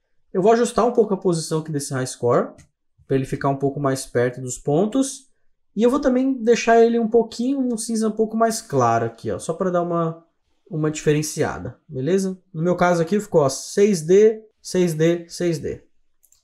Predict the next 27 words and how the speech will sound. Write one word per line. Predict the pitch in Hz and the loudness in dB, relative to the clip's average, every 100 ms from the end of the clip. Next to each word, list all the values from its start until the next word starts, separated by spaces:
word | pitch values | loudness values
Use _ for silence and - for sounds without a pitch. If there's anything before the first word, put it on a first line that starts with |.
| _ _ _ _ _ 208 | _ _ _ _ _ 0
Beleza. | 196 98 - 113 - | 2 0 -6 -14 -10
Agora | 208 214 233 | 0 4 4
que | 220 | 4
eu | 214 | 2
tenho | 196 | 2
esses | 180 202 | 0 -2
dois | 175 180 185 | 0 2 2
caras, | - 165 208 233 - | 2 2 4 2 2
eu | 214 | 0
preciso | 233 208 214 208 | 0 -2 -2 0
ir | |
no | 214 | 0
script, | 208 - 170 247 - - _ _ _ _ | 0 0 -2 -2 -4 -18 _ _ _ _
porque | 160 190 | -2 0
se | 185 | 2
eu | 196 | 2
der | 196 185 | 2 2
play, | 165 | 4
ele | 185 175 | 4 4
vai | 175 | 2
colocar | 175 165 165 | 0 0 2
high | 160 170 | 2 -2
score | - 151 160 | 0 2 2
e | 156 | 2
pontos | 151 147 | -2 -2
de | 143 | -6
novo. | 127 143 202 220 - | 0 2 2 0 -12